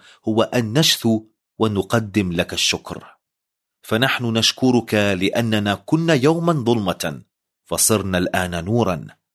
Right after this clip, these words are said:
وكنا يوما لا نعرف سوى الضلال، فصرنا الآن نعرف الحق، الحق المختص بالمسيح، والحق المختص بتعليم الرسل. ونحن نحب شعب الحق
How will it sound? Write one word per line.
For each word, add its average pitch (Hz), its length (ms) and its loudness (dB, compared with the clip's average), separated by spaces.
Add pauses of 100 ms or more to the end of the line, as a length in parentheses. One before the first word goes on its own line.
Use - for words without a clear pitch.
(540)
وكنا 107 380 0
يوما 110 460 2 (220)
لا 113 380 2
نعرف 110 640 0
سوى 98 300 0
الضلال، 90 640 0 (400)
فصرنا 185 520 4
الآن 165 600 2
نعرف 95 440 0
الحق، - 540 -4 (260)
الحق 180 420 -2
المختص 113 540 0
بالمسيح، 85 800 -4 (420)
والحق 117 400 0
المختص 104 560 0
بتعليم 87 600 -2
الرسل. 80 440 -4 (920)
ونحن 90 640 -2
نحب 98 380 -4
شعب 90 320 0
الحق 131 400 -2